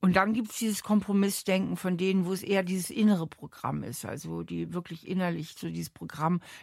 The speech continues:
für die sich Beziehung per se wie ein einziger Kompromiss anfühlt, weil sie immer das Gefühl haben, sie können nicht richtig authentisch und frei agieren in der Beziehung.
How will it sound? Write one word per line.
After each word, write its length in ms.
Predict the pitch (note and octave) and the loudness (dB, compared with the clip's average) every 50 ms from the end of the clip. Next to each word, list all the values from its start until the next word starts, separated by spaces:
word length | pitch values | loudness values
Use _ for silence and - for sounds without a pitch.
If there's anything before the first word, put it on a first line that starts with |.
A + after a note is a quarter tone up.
| - | -12
für 160 | - - G3+ F3+ | -4 0 0 2
die 180 | E3 G3 G#3 | 4 4 4
sich 280 | F#3+ F3+ G3+ E3+ - - - | 4 4 0 -2 -2 -6 -6
Beziehung 600 | - G3 E3+ - - G#3 G#3 G#3 G3+ G3 G3+ F#3+ _ | -4 -4 -4 0 4 6 8 8 8 6 4 0 _
per 280 | - - G#3 F3+ E3+ D#3+ | -2 0 2 2 2 2
se 460 | D3+ D#3+ F#3+ C4 C#4 G#3+ D#3+ C#3+ C3+ - - - - - _ _ _ _ _ | 0 0 4 4 6 6 4 2 0 -6 -12 -20 -20 -20 _ _ _ _ _
wie 140 | - F#3 F#3 | -2 0 2
ein 120 | D#3+ E3 D3 | 2 2 2
einziger 420 | - C#3 D#3+ - - F3 D#3+ C#3 | 2 0 0 -2 -4 -4 -6 -6
Kompromiss 560 | - - D#3+ D3+ - - - D3+ C#3+ C#3+ - | -4 -4 -6 -6 -6 -4 -4 -4 -4 -4 -2
anfühlt, 840 | - - C#3+ C3+ - - - - - - - G3+ G#3 A3+ A#3+ G#3+ G3 | -2 -2 -2 -4 -6 -10 -16 -18 -16 -8 -2 0 2 2 2 2 0
weil 160 | E3 D#3 E3 | 0 0 0
sie 140 | E3 F3+ E3 | -2 -2 0
immer 160 | E3+ G3 F#3 | 0 2 2
das 200 | F3+ F3 - - | 0 -2 -4 -6
Gefühl 360 | - E3 - - G3 G3 F#3 | -8 -8 -4 0 2 2 4
haben, 200 | F3 F3 F3+ E3+ - - - - - - | 4 4 2 0 -2 -6 -14 -18 -18 -16
sie 200 | - - F3+ E3 - _ - | -12 -10 -10 -10 -10 _ 0
können 240 | - G#3 G#3+ G#3 G3+ | 4 6 6 6 6
nicht 220 | F#3+ F3 - - | 4 0 -2 -4
richtig 480 | F3 F3+ E3+ - F3 E3 E3 - - - | -4 -4 -4 -4 -6 -6 -6 -6 -4 -4
authentisch 460 | D#3+ D#3+ - F#3 F3+ F3 - - E3 | -4 -2 2 2 2 2 0 -2 -4
und 160 | D#3 C#3+ D3+ | -4 -6 -6
frei 320 | - - - D3+ E3 - | -4 0 2 2 2 2
agieren 380 | - C#3+ D3+ F3+ F3+ E3 D3 D3+ | -2 -4 -4 -2 0 0 0 -2
in 120 | C3 B2 | -4 -4
der 100 | B2 B2 | -6 -6
Beziehung. 520 | A#2 - - - - - E3+ - - - | -6 -8 -12 -14 -14 -10 -10 -10 -10 -10